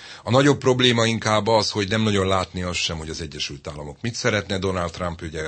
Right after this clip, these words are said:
azt mondta, hogy újra, hajlandó újra tárgyalni a, a megállapodást, de ebbe bele akarja vonni az atomprogramon kívül a balisztikus rakétákat, ami még szerintem menne,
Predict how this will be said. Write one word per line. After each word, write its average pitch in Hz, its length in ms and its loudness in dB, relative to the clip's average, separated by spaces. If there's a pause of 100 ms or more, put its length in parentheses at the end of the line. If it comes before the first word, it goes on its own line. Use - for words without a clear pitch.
(100)
azt - 280 -12
mondta, 85 320 -8
hogy 82 160 -6
újra, 92 360 -4
hajlandó 87 540 -4
újra 76 260 -12
tárgyalni 69 840 -14
a, - 40 -18 (440)
a 65 160 -14
megállapodást, 107 800 -2 (300)
de 110 180 2
ebbe 110 240 2
bele 101 240 2
akarja 85 460 -2
vonni 85 260 -6
az 78 160 -8
atomprogramon 78 840 -8
kívül 82 480 -8 (340)
a - 80 -18
balisztikus 95 720 -4
rakétákat, 104 880 -4
ami 98 220 -6
még 95 200 -4
szerintem 107 640 -2
menne, 87 560 -2